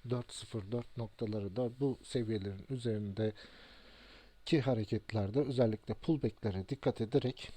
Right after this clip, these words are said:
e, pozisyonumuzda değişiklik yapabilme ha-, şansımız var. Daha devamında tutabiliriz veya, e, tekrardan,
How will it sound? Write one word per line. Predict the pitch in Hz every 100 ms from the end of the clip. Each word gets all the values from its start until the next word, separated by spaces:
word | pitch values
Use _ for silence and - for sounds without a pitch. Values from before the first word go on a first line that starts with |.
| - - - - 98
e, | 104 98 98 -
pozisyonumuzda | 180 - 107 92 92 - 151 143 123 -
değişiklik | 120 - - 131 -
yapabilme | 123 117 101 92 95
ha-, | 120 - -
şansımız | - 107 87 - 123 139 -
var. | 123 120 127 - 107 110 -
Daha | 113 107
devamında | 104 101 101 92 90
tutabiliriz | - - 139 120 123 120 117
veya, | 117 101 104 120 - - - -
e, | 101 98 95 95 -
tekrardan, | 127 - 98 92 117